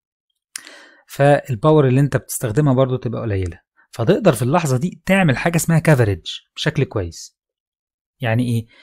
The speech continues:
يعني بند التسعمية اللي هو اللو باند، نقدر إن إحنا نعمل بيه كفرج المنطقة كبيرة،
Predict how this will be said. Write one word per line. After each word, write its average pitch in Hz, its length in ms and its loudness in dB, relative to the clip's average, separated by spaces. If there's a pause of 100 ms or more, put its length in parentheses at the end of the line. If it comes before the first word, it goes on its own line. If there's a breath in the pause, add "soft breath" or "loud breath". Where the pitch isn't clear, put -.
(220 soft breath)
يعني 117 400 0
بند 135 340 4
التسعمية 107 640 0
اللي 107 200 -4
هو 123 100 2
اللو 123 180 2
باند، 98 320 0 (1900)
نقدر 151 300 0
إن 135 120 2
إحنا 165 340 0
نعمل 160 300 2
بيه 160 220 -2
كفرج 127 480 2
المنطقة 113 400 -2
كبيرة، 156 500 0